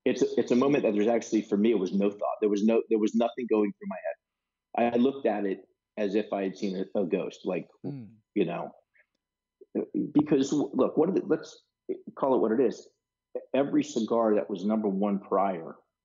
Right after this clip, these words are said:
Speaker 1: and, and actually now even post Alec Bradley's two thousand eleven Cigar of the Year, was either a Cuban brand, a Cuban family, a Latin family. We were the only cigar maker, and to this day, the only cigar maker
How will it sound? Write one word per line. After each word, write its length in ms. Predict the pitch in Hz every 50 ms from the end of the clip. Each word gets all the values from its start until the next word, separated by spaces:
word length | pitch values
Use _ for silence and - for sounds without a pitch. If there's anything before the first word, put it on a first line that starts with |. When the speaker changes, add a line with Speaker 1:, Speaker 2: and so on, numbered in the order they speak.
| _ _ _ _ _ _ _ _ _ _ _ -
Speaker 1:
and, 160 | 107 101 95 - - _ _ _ _ -
and 120 | 107 107
actually 300 | 110 - - - 113 107
now 160 | 107 98 98 104
even 280 | - - 98 95 90 - -
post 460 | - 202 185 147 110 - - - - - - _ _ _ _ _ _ _ _ _ _ _ _ _ -
Alec 300 | 110 104 98 98 98 -
Bradley's 640 | - 110 101 92 92 92 90 - - - - - _ _ _ _ _ _ -
two 120 | - 113 -
thousand 360 | 113 101 98 95 - 104 92
eleven 200 | 101 95 90 92
Cigar 240 | - - 101 98 87
of 40 | 87
the 80 | 107
Year, 320 | 139 156 120 92 101 98 - _ _ _ _ _ _ _ _ _ _ -
was 200 | 107 104 - 107
either 220 | 104 95 98 -
a 160 | - 90 85 - - -
Cuban 320 | - 123 120 131 139 117
brand, 320 | 101 92 92 90 - - - _ _ - _ _ _ _ _ _ _ _ _ _ _ _ _ _ _ -
a 40 | -
Cuban 280 | - - 110 107 117 110
family, 440 | - 98 90 92 85 87 95 104 -
a 60 | 95
Latin 340 | 95 98 98 98 - - -
family. 420 | - 92 82 80 73 73 76 - - _ _ _ _ _ _ _ _ _ _ _ -
We 160 | - 110 127
were 100 | 131 113
the 240 | 95 101 92 87 - - - _ _ _ _ _ - - - _ -
only 260 | 117 123 143 160 151
cigar 340 | - - 107 98 98 95 92
maker, 400 | 90 90 87 85 - 101 98 92
and 180 | - - 90 -
to 60 | -
this 180 | 90 87 87 -
day, 180 | - 123 170 185
the 120 | 139 98
only 160 | 95 95 90
cigar 300 | - - 95 95 92 92
maker 420 | 90 90 87 - - 90 92 90